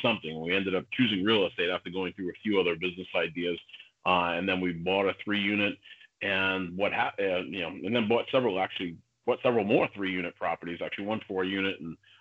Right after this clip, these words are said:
uh, three or four, uh, more three units, and then the market started to change, and, and I didn't know anything about real estate markets or anything, but the market started to change, and a seasoned investor who had been through the market cycle twice before,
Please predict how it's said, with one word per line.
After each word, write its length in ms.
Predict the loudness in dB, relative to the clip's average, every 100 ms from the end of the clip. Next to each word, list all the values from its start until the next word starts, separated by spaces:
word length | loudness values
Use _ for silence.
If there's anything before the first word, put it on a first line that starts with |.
| _
uh, 160 | -4 -4 0
three 140 | 0
or 60 | 0
four, 420 | 0 2 4 4 0 -4
uh, 220 | -2 -2 -2
more 280 | -2 -2 2
three 140 | 2 4
units, 300 | 4 2 -2 -16 -20 _ -4
and 180 | -2 2
then 360 | 2 4 4 2 -4 _ -6
the 80 | -2
market 440 | 2 0 2 -4 0
started 280 | 2 2 0
to 80 | 0 0
change, 340 | 2 0 -4 -8
and, 120 | -8
and 160 | -4
I 100 | 0
didn't 160 | 2 0
know 140 | 0 0
anything 240 | 0 -2
about 180 | -4 -2
real 200 | 0 0
estate 260 | -2 -2
markets 360 | 0 -2 -2 -4
or 80 | 0
anything, 300 | 0 0 -4
but 60 | -4
the 80 |
market 300 | -2 -2 -2 2
started 220 | 2 2
to 100 | -2 -2
change, 260 | -2 -2
and 100 | -2
a 80 | -4 -6 -20 -4 4
seasoned 280 | 6 6
investor 500 | 4 4 2 2 0 -2
who 100 | -2
had 140 | 0 2
been 160 | 0
through 120 | 0
the 60 | -2
market 360 | 0 0 0 -2
cycle 280 | -2 -2 -4 0
twice 180 | 0 0
before, 540 | -6 -4 2 4 4